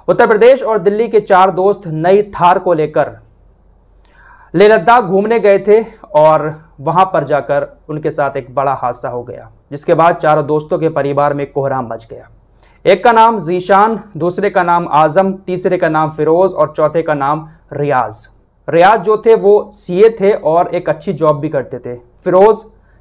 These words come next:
सीए कर रहे थे, आखिरी साल था, इसके बाद इनकी भी जॉब लग जाती। आजम और जीशान अभी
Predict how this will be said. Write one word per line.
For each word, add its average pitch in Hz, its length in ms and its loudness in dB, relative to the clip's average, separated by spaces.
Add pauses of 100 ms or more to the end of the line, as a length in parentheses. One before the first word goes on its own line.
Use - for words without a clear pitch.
सीए 202 300 2
कर 196 180 2
रहे 185 220 2
थे, 196 120 2
आखिरी 156 400 0
साल 175 220 0
था, 185 160 2
इसके 180 240 -4
बाद 156 260 -2
इनकी 156 240 -8
भी 151 120 -4
जॉब 135 220 -4
लग 127 180 -8
जाती। 120 360 -14 (420)
आजम 170 320 2
और 180 200 0
जीशान 147 420 -6
अभी 156 340 -4